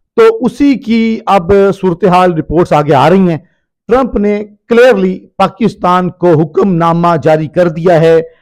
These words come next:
कि इमरान खान को, साबिक वजीर आजम पाकिस्तान इमरान खान को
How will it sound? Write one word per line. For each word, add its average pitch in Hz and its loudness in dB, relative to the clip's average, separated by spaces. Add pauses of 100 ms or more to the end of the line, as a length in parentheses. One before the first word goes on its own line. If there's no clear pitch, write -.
(220)
कि 196 -4
इमरान 196 0
खान 180 -2
को, 110 -8
साबिक 202 -2
वजीर 190 0
आजम 185 0
पाकिस्तान 196 -2 (380)
इमरान 185 -2
खान 185 -2
को 175 -2